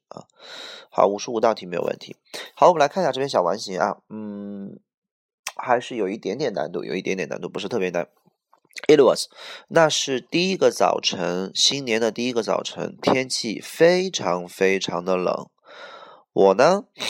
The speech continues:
嗯，一直以来都是一个早起的鸟儿，并且我的早晨的散步呢，一直以来都是我每天要做的事情，就是 routine，在过去的七年当中。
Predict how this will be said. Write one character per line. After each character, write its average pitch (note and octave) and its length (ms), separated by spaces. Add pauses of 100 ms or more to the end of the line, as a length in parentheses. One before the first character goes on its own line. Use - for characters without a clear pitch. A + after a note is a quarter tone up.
(220)
嗯， A#2 240
一 F3+ 120
直 B2+ 200
以 G2+ 140
来 F2+ 240
都 G2+ 220
是 G#2 220
一 G2 100
个 F#2+ 320
早 F#2 380
起 - 280
的 - 100
鸟 G#2+ 220
儿， - 420 (800)
并 C3+ 180
且 G#2+ 300
我 G2+ 320
的 C#3 120
早 F2 240
晨 A2 280
的 D3+ 160
散 C3 320
步 C3+ 180
呢， A2+ 380
一 B2 120
直 G#2 220
以 F#2 100
来 E2+ 220
都 F#2 160
是 - 160
我 F2+ 160
每 G2+ 240 (100)
天 C#3+ 260
要 C3+ 180
做 - 240
的 - 60
事 - 200
情， - 220 (120)
就 - 140
是 - 140
routine， - 580 (680)
在 E2+ 140
过 F2 160
去 - 140
的 - 100
七 - 160
年 - 160
当 - 160
中。 - 180